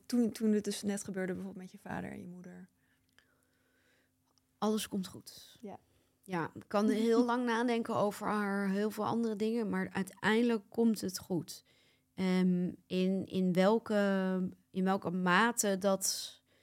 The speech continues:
Speaker 2: dat weet je nooit. Ehm, maar verlie-, verlies hoort bij het leven, helaas. Eh, en wij mensen zijn heel veerkrachtig.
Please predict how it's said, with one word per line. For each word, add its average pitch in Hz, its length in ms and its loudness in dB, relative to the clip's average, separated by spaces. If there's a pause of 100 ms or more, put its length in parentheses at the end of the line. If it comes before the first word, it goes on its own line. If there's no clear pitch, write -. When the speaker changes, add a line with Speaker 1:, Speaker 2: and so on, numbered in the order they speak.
(520)
Speaker 2:
dat 175 160 -18
weet 190 220 -2
je 220 100 -6
nooit. 214 720 -4 (380)
Ehm, 180 760 -2 (1200)
maar 180 320 -2 (480)
verlie-, 202 520 -2
verlies 214 440 0
hoort 233 400 4
bij 202 160 2
het 185 80 2
leven, 180 400 2
helaas. 202 640 0 (600)
Eh, 175 480 0
en 185 120 0
wij 180 180 0
mensen 202 320 0
zijn 175 180 0
heel 185 160 4
veerkrachtig. - 840 -2